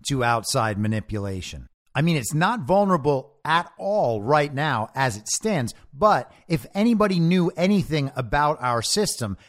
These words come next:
then it would become immediately vulnerable. So part of what keeps these elections going is making sure that no one can ever find out about the systems that these outside corporations are using and implementing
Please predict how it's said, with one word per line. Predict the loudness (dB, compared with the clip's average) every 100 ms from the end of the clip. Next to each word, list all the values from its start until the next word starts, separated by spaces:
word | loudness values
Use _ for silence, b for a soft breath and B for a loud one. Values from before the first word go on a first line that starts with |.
| b
then | -2
it | -2
would | -2
become | -4 -2 0 0 -2
immediately | -4 -2 0 0 -2 -4 -6
vulnerable. | -2 0 -2 -4 -10 _ b b
So | -2 0 0
part | -2 0 4
of | 4 2 0 -18 _
what | -2 0 0 -2 _ _ -8
keeps | -4 -4 -4
these | -2 0 0
elections | 0 0 -2 -4 0
going | 0 0 -2 -6 b b
is | -4
making | -2 -2 -2 -4
sure | -2 -2 0
that | -2 -2
no | -2 0 0 0
one | 0 -2 -4
can | -6 -6
ever | -2 -2 -2
find | -2 0 0 0
out | 0 0 -2 _ _ _ -8
about | -2 2 0 0
the | -4
systems | -2 -2 -2 -2 -2 -4 -8 b
that | -2 0 0
these | -4 0
outside | 0 0 0 0 0
corporations | 0 0 0 -2 0 0 -2 -2 -4 b b 0
are | 2 2
using | 0 -2 -2 -2 -4 -8 b
and | -6 0
implementing | 0 0 -2 -2 -2 -4